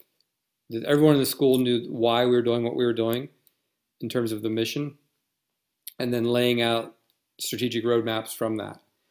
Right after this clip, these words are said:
But really, it was in Jakarta when we redefined and clarified the school's mission and values. Um, the year before I arrived, I flew over for a couple times and helped the head of school run some, some clarifying sessions. And then during the next twenty-four months, when we,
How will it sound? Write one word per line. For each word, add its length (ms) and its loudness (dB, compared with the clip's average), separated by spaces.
But 80 -6
really, 300 6
it 40 6
was 180 0
in 180 2
Jakarta 480 2
when 200 0
we 200 -2
redefined 760 0
and 140 -8
clarified 560 2
the 80 -4
school's 320 -2
mission 380 -2
and 100 -4
values. 600 0
Um, 200 -6
the 80 -2
year 180 8
before 260 4
I 60 8
arrived, 420 4
I 80 2
flew 320 0
over 200 2
for 280 0
a 60 -10
couple 240 -2
times 260 -2
and 80 -6
helped 220 -2
the 60 -6
head 80 0
of 100 0
school 300 -2
run 180 0
some, 320 -6
some 160 -12
clarifying 540 0
sessions. 520 -4
And 100 -2
then 140 0
during 220 8
the 60 6
next 220 4
twenty-four 380 0
months, 320 0
when 120 -2
we, 200 -2